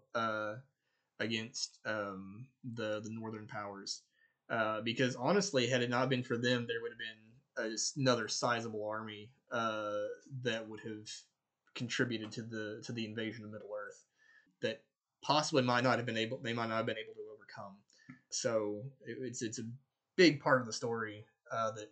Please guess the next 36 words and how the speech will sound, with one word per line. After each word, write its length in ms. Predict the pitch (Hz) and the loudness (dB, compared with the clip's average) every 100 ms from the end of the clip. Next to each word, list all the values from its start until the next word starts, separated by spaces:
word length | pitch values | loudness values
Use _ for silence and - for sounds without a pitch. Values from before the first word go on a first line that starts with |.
| - | -10
that 220 | 117 110 - _ _ _ _ _ _ 143 135 131 | -8 -8 -12 _ _ _ _ _ _ -8 -6 0
really 240 | 165 269 | 4 6
doesn't 520 | 165 - 151 185 170 139 | 4 4 6 6 4 4
get 180 | 151 | 6
even 460 | 139 143 147 123 123 | 6 4 4 0 -2
told 320 | - 147 139 | -4 -2 0
that 240 | 127 123 131 | 0 0 -2
much 280 | 117 113 113 | -8 -8 -10
in 60 | 117 | -14
the 80 | 113 | -10
books. 540 | 123 104 - - - _ _ _ _ _ _ - | -8 -8 -8 -10 -10 _ _ _ _ _ _ -2
Uh, 480 | 110 104 101 92 92 | 0 0 0 -2 -6
so 480 | 117 - 113 107 110 | -4 0 2 0 0
I'd, 220 | 107 107 117 | -2 -2 -4
I'd 160 | 117 | -2
be 120 | 117 | -2
interested, 380 | 107 117 - 107 117 - - | -4 -6 -12 -12 -12 -14 -10
interested 380 | 120 120 123 107 | -10 -8 -10 -8
to 60 | |
see 160 | - 113 | -6 -6
what 80 | 113 | -6
they 60 | 104 | -6
did 120 | 104 | -8
with 100 | 104 | -6
that. 300 | 107 104 - _ _ _ _ | -4 -4 -6 _ _ _ _
And 100 | 127 139 | 0 2
then 80 | |
there's, 260 | 156 147 135 | 6 6 6
there's 220 | 139 131 | 4 4
actually 240 | 147 170 123 | 4 4 2
an 80 | - 127 | 2 2
anime 260 | 196 123 101 | 4 2 -2
movie, 200 | 104 101 - _ _ _ _ - | -8 -12 -16 _ _ _ _ -4
uh, 460 | 117 113 107 101 101 - | -2 0 -2 -4 -8 -12
coming 560 | - 117 107 104 101 117 - _ _ | -8 -6 -6 -10 -14 -18 -20 _ _
soon, 540 | - 110 143 95 190 | -10 -6 -6 -6 -12